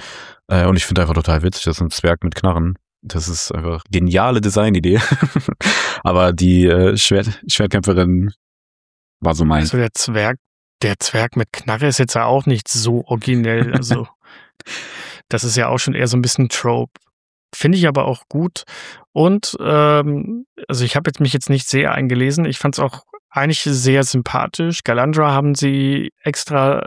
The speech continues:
Speaker 2: genommen als der anti-sexy Heldin-Part, weil während die meisten weiblichen Heldinnen in irgendwelchen, äh, Fantasy-Spielen oftmals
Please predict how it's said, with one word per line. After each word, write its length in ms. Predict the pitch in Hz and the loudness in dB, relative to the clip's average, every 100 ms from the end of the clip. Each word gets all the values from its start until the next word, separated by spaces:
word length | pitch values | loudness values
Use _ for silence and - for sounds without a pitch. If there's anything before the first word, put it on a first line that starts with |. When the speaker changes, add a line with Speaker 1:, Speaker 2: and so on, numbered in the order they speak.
| - | -8
Speaker 2:
genommen 680 | 143 131 127 123 139 160 165 | -2 2 4 4 2 2 0
als 380 | - 135 131 - | 0 0 0 -2
der 440 | 135 120 120 120 - _ _ _ _ _ - | 0 2 0 -2 -6 _ _ _ _ _ -6
anti-sexy 1800 | 143 165 - 147 143 139 139 - - - - - - 135 131 135 - - | -2 -2 0 0 2 2 0 -2 -2 0 -2 -2 0 0 0 -2 -4 -6
Heldin-Part, 1080 | - 135 143 127 120 120 120 120 - - - - - | 0 2 4 2 2 0 -2 -2 -2 -6 -12 -12 -2
weil 360 | 123 123 123 - - - | 0 0 0 -6 -12 -12
während 380 | 135 139 139 135 | -2 0 0 0
die 60 | |
meisten 800 | 127 135 - 147 143 143 139 135 | 2 0 0 2 4 4 2 0
weiblichen 840 | 131 131 139 127 139 135 131 131 - | -2 -2 -2 0 2 2 0 -2 -6
Heldinnen 800 | 71 - 113 139 143 135 147 - | -6 -4 0 2 4 4 2 -2
in 540 | - 131 127 127 123 - _ _ _ - | -2 0 2 2 -2 -6 _ _ _ 0
irgendwelchen, 800 | 131 123 127 - 131 127 139 - | 2 4 2 2 2 2 0 -4
äh, 380 | 139 131 127 - 165 _ _ _ | -2 -2 -2 -4 -8 _ _ _
Fantasy-Spielen 880 | - - 135 139 131 - - 139 131 - | -14 -4 0 0 0 -2 0 2 2 0
oftmals 600 | 123 - 127 - - | -4 0 0 0 -6